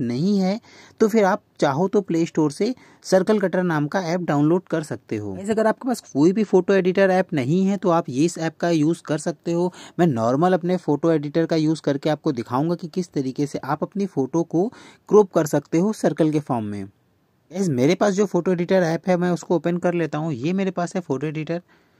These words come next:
तो इसको मैंने ओपन कर लिया है। अब यहाँ पे मैं कोई भी फ़ोटो को अपने चूज़ कर लूँगा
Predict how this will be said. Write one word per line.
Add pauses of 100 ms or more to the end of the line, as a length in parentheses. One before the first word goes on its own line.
(280)
तो
इसको
मैंने
ओपन
कर
लिया
है।
अब
यहाँ
पे
मैं
कोई
भी
फ़ोटो
को
अपने
चूज़
कर
लूँगा